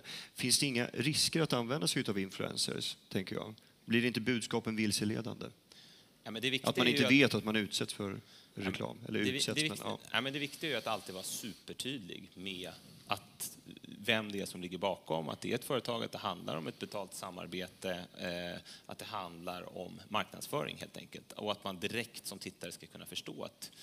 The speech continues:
Speaker 2: det här är marknadsföring, eh, eller delar av det här innehållet är marknadsföring. Det är det här företaget som ligger bakom det.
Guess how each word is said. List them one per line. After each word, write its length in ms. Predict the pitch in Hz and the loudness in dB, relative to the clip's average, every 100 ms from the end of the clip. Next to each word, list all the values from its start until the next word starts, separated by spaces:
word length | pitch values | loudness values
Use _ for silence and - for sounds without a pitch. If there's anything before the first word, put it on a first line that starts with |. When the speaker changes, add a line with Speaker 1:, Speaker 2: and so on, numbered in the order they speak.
| - - - - | -18 -18 -20 -10
Speaker 2:
det 80 | - | 0
här 220 | 127 127 | 2 2
är 60 | |
marknadsföring, 840 | 101 101 - 90 - 165 135 87 127 - - - | 2 0 -2 -8 0 2 2 0 -6 -10 -20 -6
eh, 600 | 98 87 85 87 85 - | -4 -2 -4 -6 -6 -2
eller 280 | 104 98 92 101 | 2 2 0 -2
delar 360 | 123 101 110 | 2 4 2
av 140 | 117 107 | 0 0
det 60 | |
här 100 | 98 | 0
innehållet 540 | 98 92 87 87 87 - | 0 -2 -4 -4 -4 -6
är 200 | 87 78 - - - | -6 -8 -12 -20 -6
marknadsföring. 840 | - 98 - 85 - 85 80 90 - | 2 2 2 -4 0 0 0 -4 -6
Det 120 | 110 | -2
är 40 | 101 | -2
det 60 | |
här 180 | 95 113 | -2 -4
företaget 500 | - 110 90 92 87 | -4 -2 -2 -2 -6
som 120 | - | -6
ligger 180 | 90 90 | -6 -4
bakom 420 | 92 107 - 127 | 0 0 0 -2
det. 160 | 127 147 | 2 0